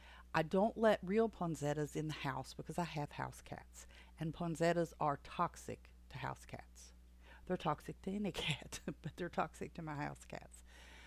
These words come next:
I don't, I don't accept them. If people try to give them to me, I, I find a way to offload them,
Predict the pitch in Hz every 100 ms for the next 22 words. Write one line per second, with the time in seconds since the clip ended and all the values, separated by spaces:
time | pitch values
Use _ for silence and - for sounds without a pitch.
0 | - - 202 196 - 180 185 - - 180
1 | - - 175 - - 147 151 156 - 180
2 | 160 - 151 151 151 151 147 - 151 151
3 | 151 - 156 143 139 139 131 135 135 135
4 | 147 147 151 147 143 147 - - 135 123
5 | - 139 - 151 139 139 127 123